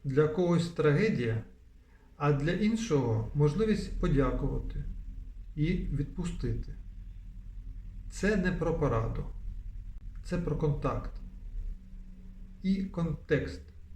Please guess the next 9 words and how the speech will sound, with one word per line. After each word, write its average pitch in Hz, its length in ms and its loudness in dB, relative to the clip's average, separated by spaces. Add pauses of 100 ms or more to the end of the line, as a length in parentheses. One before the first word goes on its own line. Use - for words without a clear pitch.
(1500)
про 156 460 8 (100)
людську 156 640 2 (100)
унікальність. 135 840 2 (1040)
Так, 131 460 2
іноді 208 320 4
клієнт 165 360 4 (140)
хоче 185 760 2 (120)
просто 185 380 0
почути, 147 560 -2